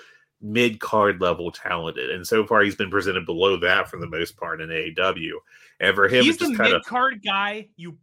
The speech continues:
Speaker 2: push to get beaten.
Speaker 1: Yeah. But it's just really weird that, like, it feels like he's past Action Andretti on the, the depth chart. Um, and maybe this is protecting Andretti so he doesn't take another L in a high-profile match. But,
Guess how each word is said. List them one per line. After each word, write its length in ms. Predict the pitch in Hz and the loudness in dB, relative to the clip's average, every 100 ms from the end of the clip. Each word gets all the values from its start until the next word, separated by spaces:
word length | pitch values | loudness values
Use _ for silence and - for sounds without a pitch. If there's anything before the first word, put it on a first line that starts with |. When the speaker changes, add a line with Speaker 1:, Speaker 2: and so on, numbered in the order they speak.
| _ | _
Speaker 2:
push 540 | - 220 320 - - _ _ _ - | -2 -2 -2 -8 -20 _ _ _ -10
to 180 | 247 | -8
get 460 | 185 226 - 156 135 | -4 -4 -6 -10 -4
beaten. 400 | 208 202 - - _ _ - | -4 -4 -14 -20 _ _ 2
Speaker 1:
Yeah. 260 | 156 135 - - - - - | 8 8 6 -8 -20 -18 8
But 160 | 180 | 10
it's 180 | 202 226 | 10 10
just 200 | 277 220 | 8 4
really 260 | 175 247 226 | 8 10 10
weird 460 | 147 143 160 156 | 10 10 12 12
that, 160 | 123 110 | 10 6
like, 280 | 117 113 101 | 6 6 6
it 140 | 117 | 2
feels 360 | - 127 160 151 | 0 4 4 6
like 160 | 151 135 | 4 4
he's 160 | 139 | 0
past 400 | - 139 131 - | 4 8 8 8
Action 300 | 120 123 135 | 4 4 0
Andretti 460 | 120 113 107 110 110 | -2 4 4 6 4
on 140 | 107 | 2
the, 300 | 101 92 90 | 4 4 2
the 160 | - 98 | -4 -2
depth 320 | 82 120 - | 4 4 4
chart. 340 | - 98 85 - - - - - - - | 2 4 2 0 -10 -20 -20 -20 -18 0
Um, 300 | 101 101 110 | 4 4 2
and 80 | 113 | 4
maybe 240 | 123 123 | 4 4
this 180 | 127 - | 2 0
is 100 | 110 | -4
protecting 500 | 127 - 123 - 120 | -4 2 4 4 2
Andretti 460 | 117 107 98 98 | 2 6 6 6
so 140 | 92 101 | 2 0
he 100 | 98 | 0
doesn't 280 | 101 98 - | 0 -2 -4
take 200 | 104 95 | -4 -2
another 380 | 95 98 95 | 0 2 2
L 400 | - 92 92 95 | 2 2 0 0
in 80 | 92 | -2
a 80 | 85 | -2
high-profile 640 | 92 92 - 98 101 90 | 0 -2 -2 -4 0 0
match. 460 | 87 104 107 - - | 0 0 0 -2 -4
But, 180 | 90 | -4